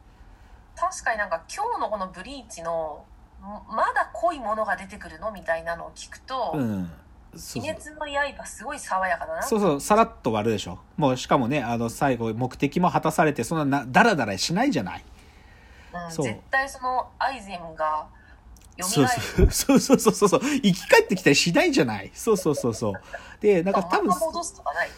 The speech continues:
Speaker 2: そうそう。だから多分構造的な理由としては、なんか、ターゲットとして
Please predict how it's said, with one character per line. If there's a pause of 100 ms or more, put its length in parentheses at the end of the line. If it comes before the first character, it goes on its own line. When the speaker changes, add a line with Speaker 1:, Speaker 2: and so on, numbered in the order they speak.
(120)
Speaker 2:
そ
う
そ
う。
だ
か
ら
多
分
構
造
的
な
理
由
と
し
て
は、 (380)
な
ん
か、 (220)
タ
ー
ゲ
ッ
ト
と
し
て